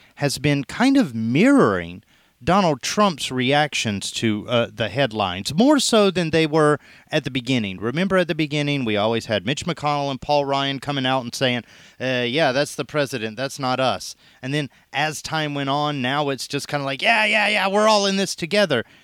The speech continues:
Now, with them all being in together, I mean,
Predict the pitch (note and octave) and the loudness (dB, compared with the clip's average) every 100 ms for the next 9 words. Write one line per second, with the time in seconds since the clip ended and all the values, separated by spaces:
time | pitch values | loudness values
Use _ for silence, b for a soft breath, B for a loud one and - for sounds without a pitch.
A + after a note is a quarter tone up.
0 | b b - E3 B3 G#3+ D3+ C#3+ b b | b b -4 0 2 2 2 -2 b b
1 | b - E3+ B3+ G#3 - - B3 D4 F#3 | b -8 -4 0 -2 -2 2 4 4 2
2 | G#3 A3 G3+ F#3 F3+ - D3+ A#2 C3 C3+ | 0 0 0 0 -4 -4 -8 -6 -6 -4
3 | A2 E2+ b b b _ E3 E3+ D#3+ | -4 -6 b b b _ -4 -2 -4